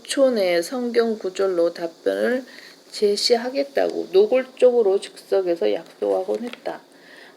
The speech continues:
목사들은 사람을 보내어 나를 초-, 초대했다. 그들과 그들의 회중은 내가 답변해야 할 질-, 질문들을 던졌다. 나는 결코 단 한 번도 하나님의 보존된 말씀이나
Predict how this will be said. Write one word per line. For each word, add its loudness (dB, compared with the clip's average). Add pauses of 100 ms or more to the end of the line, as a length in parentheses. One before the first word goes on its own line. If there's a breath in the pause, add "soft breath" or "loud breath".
목사들은 4
사람을 -4
보내어 -2
나를 -4
초-, -12 (320)
초대했다. 0
그들과 2
그들의 -2
회중은 -2
내가 -2
답변해야 -4
할 -2
질-, -8 (160)
질문들을 2
던졌다. -10 (760 loud breath)
나는 2
결코 2
단 -6
한 -2
번도 2
하나님의 -4
보존된 0
말씀이나 -2